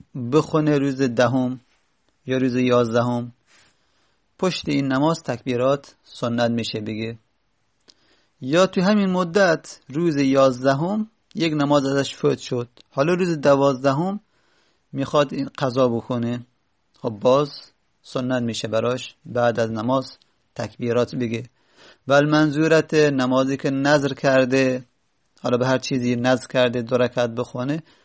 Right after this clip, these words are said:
حالا روز دهم، یازدهم یا دوازده یا سیزده خواست بخونه، سنت می‌شه بعد از اون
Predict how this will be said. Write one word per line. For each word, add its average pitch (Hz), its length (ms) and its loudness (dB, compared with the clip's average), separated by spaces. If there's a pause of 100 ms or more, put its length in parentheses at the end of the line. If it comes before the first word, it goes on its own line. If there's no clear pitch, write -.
(160)
حالا 131 240 0
روز 127 300 0
دهم، 123 380 2
یازدهم 120 680 0
یا 123 140 -2
دوازده 117 600 2
یا 123 140 0
سیزده 127 560 -2 (320)
خواست - 340 -2
بخونه، 127 560 -4 (260)
سنت 120 400 -4
می‌شه 131 260 -2
بعد 123 280 2
از 123 160 0
اون 131 280 -2